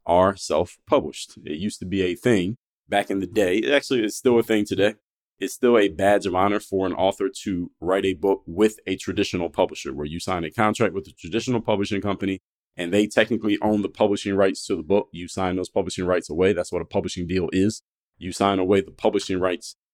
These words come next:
to actually own the publication of the book, but it still has your name on it and you get all the credit for it. But the publishing company actually owns the rights of the book. So anytime a author writes a book with a traditional publisher, the publishing rights are owned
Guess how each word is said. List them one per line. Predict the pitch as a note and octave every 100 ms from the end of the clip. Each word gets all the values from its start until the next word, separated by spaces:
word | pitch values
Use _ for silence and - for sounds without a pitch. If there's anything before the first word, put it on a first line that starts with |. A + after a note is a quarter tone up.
| _
to | - G#2+ F#2+
actually | G2+ - G2 -
own | G2+ G#2 G2
the |
publication | F2 - F#2+ F2 G#2+ G2 F#2
of | E2+
the | D2+
book, | A2 F#2 - _ _
but | - F#2+
it |
still | - A2
has | G2 F#2+ F2
your | G#2
name | F#2+ G2 F#2
on | F2+ F2+
it | F2+
and | F2 E2+
you | F#2+
get | F#2+
all | F2
the | D#2
credit | - G#2 -
for | E2+ E2+
it. | D#2
But | F2
the | - -
publishing | - A2+ G2 F#2
company | F#2+ E2 F#2
actually | E2 F#2 - -
owns | G2 F#2+ F2+ E2+ - _
the | F2
rights | E2+ F2 F2+
of | D2
the |
book. | E2+ F2+ _ _ _
So | - E2
anytime | G#2 F#2 G2+ F#2+
a | F2+ F2+ - _ _
author | F#2 G2 F2+
writes | F#2 F#2
a | E2+
book | G2 D#2+
with | F#2
a |
traditional | E2+ F2 F#2 E2+ -
publisher, | A2 F2 - D#2+ - _ _ -
the | -
publishing | A2 G#2 - F#2
rights | G2+ G2
are | F2 E2+
owned | A2 G#2+ F#2+